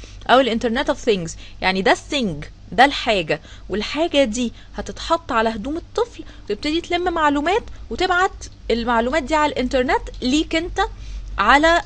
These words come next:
آه، application على الموبايل. يعني انت بقى ايه، مش انت اللي هتروح تلم المعلومات، والمعلومات بقت كمان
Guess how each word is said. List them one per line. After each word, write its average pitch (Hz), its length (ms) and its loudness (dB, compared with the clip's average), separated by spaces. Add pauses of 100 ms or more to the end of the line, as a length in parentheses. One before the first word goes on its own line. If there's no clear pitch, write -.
آه، 214 320 2
application 311 480 -2
على 233 120 2
الموبايل. 214 460 2 (500)
يعني 196 340 2
انت 269 140 0
بقى 285 220 6
ايه، 294 220 0
مش 285 180 -4
انت 302 120 -6
اللي 269 120 2
هتروح 269 160 -4
تلم 269 240 -4
المعلومات، 214 560 -2
والمعلومات 220 440 2
بقت 233 280 0
كمان 285 340 -2